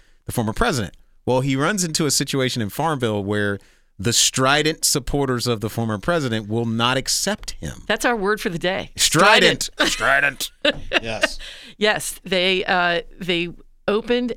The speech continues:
Speaker 2: a, what they were calling a maga community center, which was basically a Trump store where you could buy Trump hats and Trump T-shirts and such. And on their opening day, apparently they invited Bob Good's opponent in the primary,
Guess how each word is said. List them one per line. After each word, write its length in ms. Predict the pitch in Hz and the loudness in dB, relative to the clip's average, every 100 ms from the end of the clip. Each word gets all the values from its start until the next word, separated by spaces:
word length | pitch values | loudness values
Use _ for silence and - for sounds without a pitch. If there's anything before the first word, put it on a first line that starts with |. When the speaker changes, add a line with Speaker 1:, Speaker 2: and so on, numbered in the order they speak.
| - | -2
Speaker 2:
a, 500 | 170 170 165 165 170 - - - _ | 0 0 0 -4 -8 -18 -20 -20 _
what 160 | 175 175 | -6 0
they 100 | 196 | 0
were 100 | 196 | 0
calling 300 | - 180 170 | 0 0 0
a 40 | |
maga 400 | 147 135 180 208 | -2 0 0 0
community 440 | 202 196 202 202 160 | -2 -2 -2 -4 -6
center, 340 | - 147 143 | -6 -4 -4
which 200 | 143 156 | -4 -8
was 140 | 151 - | -8 -6
basically 460 | 160 160 180 156 | -6 -6 -6 -6
a 40 | 143 | -6
Trump 260 | - 226 | -6 -8
store 440 | - - 143 135 143 - - _ - | -8 -8 -8 -8 -12 -14 -20 _ -6
where 120 | 175 | -4
you 100 | 170 | -2
could 120 | - | -2
buy 160 | 147 147 | 0 -2
Trump 300 | - 151 151 | -2 -6 -4
hats 340 | 147 139 - | -2 -2 -6
and 100 | 139 - | -14 -8
Trump 300 | 156 147 - | -8 -8 -10
T-shirts 440 | 165 147 160 151 | -8 -6 -6 -10
and 80 | 147 | -14
such. 280 | - 147 - - - _ _ - | -12 -12 -12 -20 -20 _ _ -6
And 140 | 175 170 | -2 0
on 160 | 170 | 0
their 180 | 165 156 - | 0 -2 0
opening 440 | 202 240 214 196 | -2 0 -2 -2
day, 540 | 156 165 - - - - 170 | -2 -2 -4 -8 -14 -14 -12
apparently 400 | - 196 185 180 | -4 -2 -2 -4
they 180 | 170 | -4
invited 800 | 165 151 147 165 175 143 139 135 - _ _ _ _ _ _ _ | -4 -4 -2 -2 -2 -4 -6 -8 -20 _ _ _ _ _ _ _
Bob 320 | 170 170 175 | -2 0 -2
Good's 400 | - 170 156 - - 151 | -4 -4 -4 -8 -10 -12
opponent 500 | - 202 220 156 - | -6 -2 -2 -4 -6
in 100 | 160 | -8
the 60 | 151 | -4
primary, 720 | 170 196 156 127 147 147 | -2 -2 -4 -6 -8 -12